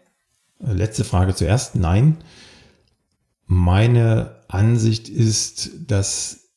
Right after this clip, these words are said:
egal welche Methode, ist es nun Dehnen und Falten oder Coil and Fold oder auch Laminieren, das liest man ja auch ganz oft,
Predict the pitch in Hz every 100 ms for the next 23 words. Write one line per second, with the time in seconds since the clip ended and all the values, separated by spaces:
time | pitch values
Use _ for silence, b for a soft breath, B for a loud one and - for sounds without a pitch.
0 | _ - 110 98 98 87 80 117 127 113
1 | 107 104 107 104 104 107 107 104 101 101
2 | 101 92 110 110 - 101 95 - 110 95
3 | 92 95 - 117 120 117 120 - 90 95
4 | 92 92 87 87 98 85 95 101 120 135
5 | 123 101 110 - 101 90 107 - 104 101
6 | - 113 - - -